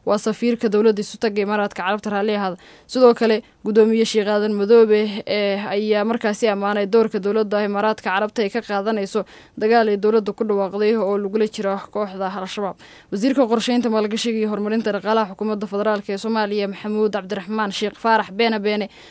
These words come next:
ayaa dhankiisa Golaha Wasiirada ee Soomaaliya waxa uga mahad celiyey ansixinta xubnaha Golaha Maamulka Sare ee Hay'adda Istraatiij-, waa, Istaatikada Qaranka Soomaaliyeed. Xubnaha Golaha Maamulka Sare ee hay'addaasi qaranka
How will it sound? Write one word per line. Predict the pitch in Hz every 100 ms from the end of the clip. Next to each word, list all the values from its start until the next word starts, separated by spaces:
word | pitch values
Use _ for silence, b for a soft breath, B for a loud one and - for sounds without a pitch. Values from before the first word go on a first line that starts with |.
| b
ayaa | - 220
dhankiisa | 220 240 240 214
Golaha | 202 226 233
Wasiirada | 202 185 220 220 202
ee |
Soomaaliya | 196 220 214 202 196
waxa | 180 196
uga | 226
mahad | 226 208 185
celiyey | 196 202 220 - b b
ansixinta | 202 220 214 226 240 214
xubnaha | 190 220 226 220 208 202 202 208
Golaha | 208 214 220 214 196
Maamulka | 208 220 196 214
Sare | 196 208 202
ee | 196 202
Hay'adda | 208 202 220 196 202 202
Istraatiij-, | 175 - 214 202 - 214 208 190
waa, | 208 208 196 - 147 -
Istaatikada | - 233 220 220 240 214 - b b b
Qaranka | 226 220 208
Soomaaliyeed. | 214 196 185 180 165 -
Xubnaha | 202 208 190
Golaha | 208 220 202
Maamulka | 196 208 190 202
Sare | 185 220 208
ee | 196
hay'addaasi | 196 226 214 196 - 202
qaranka | 233 214 208